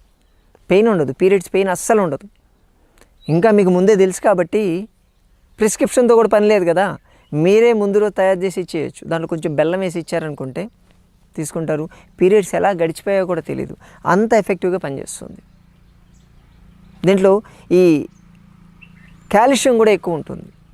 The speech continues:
కాల్షియం ఎక్కువ ఉంటే ఆస్టియోపోరోసిస్కి బాగా పనిచేస్తుంది కదా, అంటే మన బోన్స్ గుల్లబారకుండా ఉంటాయి. So, బాడీ స్ట్రాంగ్గా ఉంటుంది. ఇంట్లో వాళ్ళందరూ స్ట్రాంగ్గా ఉంటే మీకు కూడా మానసికంగా స్ట్రాంగ్ ఉంటుంది కదా.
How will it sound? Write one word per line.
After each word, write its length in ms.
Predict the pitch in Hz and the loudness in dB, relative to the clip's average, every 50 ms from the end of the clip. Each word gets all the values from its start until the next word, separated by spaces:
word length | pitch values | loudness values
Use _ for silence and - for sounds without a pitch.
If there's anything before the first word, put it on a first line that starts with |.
| _ _ _ _ _ _ - - - | _ _ _ _ _ _ -14 -2 0
కాల్షియం 400 | 190 233 262 254 - - 247 226 | 2 2 2 0 -2 -4 -4 -4
ఎక్కువ 220 | 208 - 220 214 | -4 -4 -4 -4
ఉంటే 420 | 214 196 196 233 226 202 202 220 - _ - - - - - | -4 -2 -2 -2 -2 -2 -4 -6 -10 _ -20 -20 -16 -6 -2
ఆస్టియోపోరోసిస్కి 920 | 151 180 208 - - - 247 214 - 233 220 226 208 - 226 - - 208 | -2 -2 -2 -4 -2 -2 -2 0 0 0 0 0 -2 -6 -12 -10 -4 -2
బాగా 160 | 196 190 190 | 0 0 0
పనిచేస్తుంది 540 | 196 - 190 190 190 185 - - 190 180 185 | 0 -4 -6 -6 -6 -8 -8 -10 -10 -10 -8
కదా, 180 | - 185 220 226 _ _ _ _ _ _ _ _ _ _ _ _ _ _ _ _ _ _ _ _ _ _ _ _ _ _ _ _ _ _ - - | -10 -10 -12 -12 _ _ _ _ _ _ _ _ _ _ _ _ _ _ _ _ _ _ _ _ _ _ _ _ _ _ _ _ _ _ -8 -4
అంటే 260 | 147 156 156 170 170 - - - - - | -2 0 2 0 0 -2 -10 -20 -8 -2
మన 140 | 160 165 165 | 0 2 2
బోన్స్ 420 | 147 131 151 180 208 214 208 190 | 2 2 2 2 2 2 0 -2
గుల్లబారకుండా 640 | 165 156 175 175 185 180 185 180 170 - 170 160 151 | 0 0 2 2 4 2 2 0 0 -4 -4 -6 -6
ఉంటాయి. 320 | 135 131 - - - 214 _ _ _ _ _ _ _ _ _ _ _ _ _ _ _ _ - - 175 | -6 -8 -10 -14 -16 -18 _ _ _ _ _ _ _ _ _ _ _ _ _ _ _ _ -12 -8 -6
So, 120 | 180 208 - _ _ _ _ - 151 | -6 -6 -8 _ _ _ _ -6 0
బాడీ 260 | 147 156 170 180 190 | 2 4 4 4 2
స్ట్రాంగ్గా 440 | - - - 185 175 180 180 175 180 | -2 -2 0 0 0 2 0 -2 -2
ఉంటుంది. 420 | 175 175 170 175 170 170 208 220 _ _ _ _ _ _ _ _ _ _ _ _ _ _ - | -4 -4 -6 -6 -6 -8 -8 -12 _ _ _ _ _ _ _ _ _ _ _ _ _ _ -4
ఇంట్లో 280 | 156 165 170 - 208 202 | -2 -2 0 2 2 2
వాళ్ళందరూ 280 | 196 196 196 196 196 | 2 2 0 0 -2
స్ట్రాంగ్గా 420 | - - - 202 180 185 190 185 185 | -4 -6 -4 -2 -2 -2 0 -2 -2
ఉంటే 220 | 180 175 175 185 | -4 -4 -4 -4
మీకు 220 | 175 175 180 170 175 | -4 -2 -4 0 0
కూడా 140 | 185 175 | 0 0
మానసికంగా 540 | 170 170 165 175 165 - 208 208 180 180 170 | 2 0 -2 -2 -4 -6 -8 -6 -6 -6 -6
స్ట్రాంగ్ 340 | 160 - - 160 165 175 175 | -8 -6 -6 -4 -4 -2 -4
ఉంటుంది 280 | 165 147 151 139 127 113 | -4 -4 -6 -8 -8 -8
కదా. 200 | 127 127 139 | -8 -10 -10